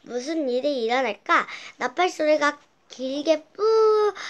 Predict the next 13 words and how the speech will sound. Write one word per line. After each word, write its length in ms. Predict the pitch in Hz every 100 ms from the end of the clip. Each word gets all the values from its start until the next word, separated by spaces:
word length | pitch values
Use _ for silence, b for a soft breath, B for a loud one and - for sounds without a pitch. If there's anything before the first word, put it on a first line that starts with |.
| B B B B _ _
났어요. 680 | 190 190 - 208 214 214 202
나팔 600 | 196 196 - 320 330 330
소리가 520 | 320 277 262 254 254
들리자 460 | 254 226 220 220 262
백성들은 840 | 214 - 269 262 247 220 254 254 _ -
또 240 | 370 349
다 180 | 269 208
같이 400 | 240 - 302 311
크게 360 | 339 330 349 330
소리를 360 | 349 330 320 320 B B
지르기 560 | - 240 247 247 269 294
시작했어요. 760 | 254 285 320 - 214 - 247 - B B -
"우와! 680 | 403 440 440 440 403 302